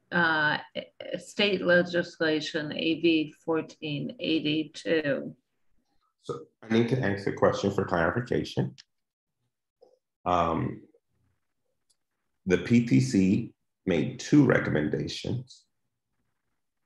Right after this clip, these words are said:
Speaker 2: There are four categories that are not included in the state. Is this motion supporting the P T C's recommendation, or are they, is it going for all four categories?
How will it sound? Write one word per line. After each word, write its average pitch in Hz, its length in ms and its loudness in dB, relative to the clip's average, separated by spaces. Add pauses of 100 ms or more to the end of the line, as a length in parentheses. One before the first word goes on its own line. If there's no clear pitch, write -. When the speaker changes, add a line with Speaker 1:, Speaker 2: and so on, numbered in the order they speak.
(320)
Speaker 2:
There 92 300 6
are - 300 -8
four 95 280 4
categories 73 920 -2 (420)
that 71 340 -10
are 76 120 -4
not 78 340 -4
included 71 440 -2
in 76 60 -4
the 76 60 -6
state. - 440 -8 (100)
Is 82 220 -4
this 95 320 0
motion 90 480 -2
supporting 95 960 0 (460)
the - 80 -10 (120)
P 98 320 2
T 85 260 -2
C's 120 720 -2
recommendation, 135 1000 2 (340)
or 78 200 -2
are 92 200 2
they, 95 200 6
is 95 200 0
it 92 160 -2
going 90 300 -2
for - 220 -4 (100)
all 85 400 0
four 82 220 0
categories? - 720 -12